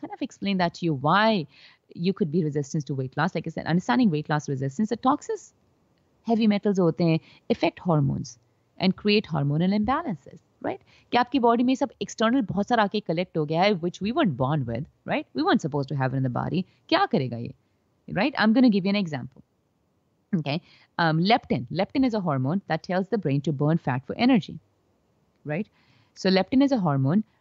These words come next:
um, जो आपकी बॉडी को बताता है, आपके ब्रेन को बताता है कि खाना मिला है, कैलोरीज आई हैं, ग्लूकोज आया है, इसको जल्दी से कन्वर्ट कर दो एनर्जी में। और फैट को कन्वर्ट करो एनर्जी में।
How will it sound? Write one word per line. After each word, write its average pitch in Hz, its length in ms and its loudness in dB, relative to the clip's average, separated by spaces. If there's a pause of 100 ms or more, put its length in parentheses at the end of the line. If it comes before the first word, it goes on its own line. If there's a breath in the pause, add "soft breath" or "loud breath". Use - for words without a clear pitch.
(120)
um, 147 460 2
जो 165 120 0
आपकी 170 200 -2
बॉडी 156 240 -2
को 190 100 -4
बताता 139 400 -6
है, 151 140 -2
आपके 160 220 -2
ब्रेन 170 280 0
को 214 120 -6
बताता 135 360 -4
है 175 140 0
कि 180 200 -2
खाना 156 300 -2
मिला 160 220 2
है, 240 380 0
कैलोरीज 160 680 -2
आई 180 180 2
हैं, 226 140 2
ग्लूकोज 165 360 -2
आया 170 120 4
है, 196 80 2
इसको 196 160 -2
जल्दी 170 240 0
से 214 100 -6
कन्वर्ट 156 320 0
कर 170 120 -2
दो 170 80 0
एनर्जी 135 420 -2
में। - 140 -8 (800)
और 170 100 0 (100)
फैट 160 200 0
को 190 80 -6
कन्वर्ट 147 300 -4
करो 151 180 -6
एनर्जी 120 380 -8
में। - 120 -10